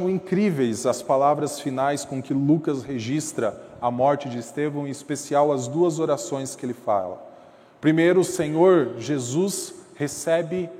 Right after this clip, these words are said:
o meu espírito." E depois, de não imputar os pecados àqueles que o condenavam. Estevão,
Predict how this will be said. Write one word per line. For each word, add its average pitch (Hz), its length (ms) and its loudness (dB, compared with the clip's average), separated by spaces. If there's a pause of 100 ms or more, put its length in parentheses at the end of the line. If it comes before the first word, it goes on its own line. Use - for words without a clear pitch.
(240)
o 147 80 -6
meu 135 220 -2
espírito." 110 600 -10 (1400)
E 135 80 -2
depois, 139 680 -2 (260)
de 120 140 -8
não 120 380 -4 (520)
imputar 117 460 -2
os 104 140 -10
pecados 95 720 -6 (880)
àqueles 104 480 -4
que - 80 -14
o - 20 -10
condenavam. 95 460 -12 (2250)
Estevão, 175 720 -2